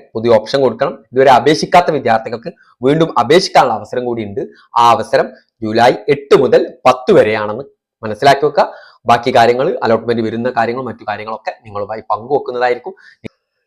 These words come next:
ഇതാണ് എം ജി യൂണിവേഴ്സിറ്റിയുടെ വെബ്സൈറ്റ്. ഇത് പി ജി ക്യാപ്പ് ആണ്. ഇതിൽ ലോഗിൽ നമ്മൾ സ്റ്റുഡന്റ് ഒന്ന് ക്ലിക്ക് ചെയ്ത് ഇവിടെ ആപ്ലിക്കേഷൻ നമ്പറും പാസ്വേഡും കൊടുത്താൽ നിങ്ങൾക്ക് പുതുതായിട്ട് ഓപ്ഷനുകൾ കൊടുക്കാനുള്ള അവസരങ്ങൾ ഉണ്ടായിരിക്കും. അതിൽ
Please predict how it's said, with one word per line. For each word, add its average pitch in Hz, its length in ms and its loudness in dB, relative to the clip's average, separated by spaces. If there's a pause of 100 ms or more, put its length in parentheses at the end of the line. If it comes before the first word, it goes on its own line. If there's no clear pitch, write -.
(200)
ഇതാണ് 143 360 4 (240)
എം 131 140 0
ജി 143 80 -2
യൂണിവേഴ്സിറ്റിയുടെ 127 580 -2 (140)
വെബ്സൈറ്റ്. 117 460 -8
ഇത് 127 100 -14 (100)
പി 113 160 -4
ജി 117 140 -6
ക്യാപ്പ് 123 260 0
ആണ്. 117 100 -8 (260)
ഇതിൽ 107 180 -8 (480)
ലോഗിൽ 120 380 2 (140)
നമ്മൾ 110 200 -8 (840)
സ്റ്റുഡന്റ് 110 460 -8 (180)
ഒന്ന് 110 180 -10 (160)
ക്ലിക്ക് 110 300 -10
ചെയ്ത് 110 240 -4
ഇവിടെ 107 180 -4
ആപ്ലിക്കേഷൻ 117 440 -10
നമ്പറും 107 280 -8
പാസ്വേഡും 107 380 -10
കൊടുത്താൽ 104 300 -12 (400)
നിങ്ങൾക്ക് 107 280 -12
പുതുതായിട്ട് 107 420 -8 (120)
ഓപ്ഷനുകൾ 107 340 -12 (120)
കൊടുക്കാനുള്ള 104 360 -6 (120)
അവസരങ്ങൾ 110 440 -12
ഉണ്ടായിരിക്കും. 101 400 -16 (340)
അതിൽ 110 160 -6